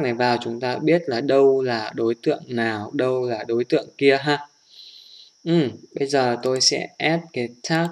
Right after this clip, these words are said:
cho cái giá đỡ là player. Player này. Và chúng ta sẽ add thêm một cái tag nữa. Đó là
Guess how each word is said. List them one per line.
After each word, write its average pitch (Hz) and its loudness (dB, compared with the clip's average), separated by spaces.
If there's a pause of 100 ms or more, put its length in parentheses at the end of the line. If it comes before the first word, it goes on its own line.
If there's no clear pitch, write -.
cho 123 -6
cái 117 0
giá 110 -2
đỡ 127 -2
là 123 -2 (480)
player. 135 4 (1000)
Player 123 -2
này. 113 -8 (3000)
Và 123 0
chúng 131 -2
ta 143 4
sẽ 143 0
add 170 2 (140)
thêm 143 0
một 120 -4
cái 120 0 (320)
tag 165 4
nữa. 175 4 (920)
Đó 117 -2
là 135 2